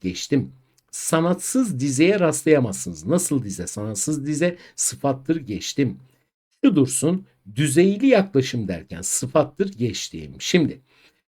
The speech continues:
için o gün eve sevinçli dönmüştü. Dönmüştü fiil.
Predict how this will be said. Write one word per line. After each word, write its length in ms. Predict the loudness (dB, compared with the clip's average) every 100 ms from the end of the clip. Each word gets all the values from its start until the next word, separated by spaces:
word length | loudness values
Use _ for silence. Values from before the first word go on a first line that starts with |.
| _ _ -2
için 520 | 0 4 4 4 8
o 180 | 8 8
gün 260 | 6 2 2
eve 360 | 4 6 6 2
sevinçli 760 | -6 -2 2 4 2 0 2
dönmüştü. 540 | 4 4 2 -8 -12 -6
Dönmüştü 580 | -2 0 0 -2 -4 -8
fiil. 540 | -8 -8 -6 -4 -6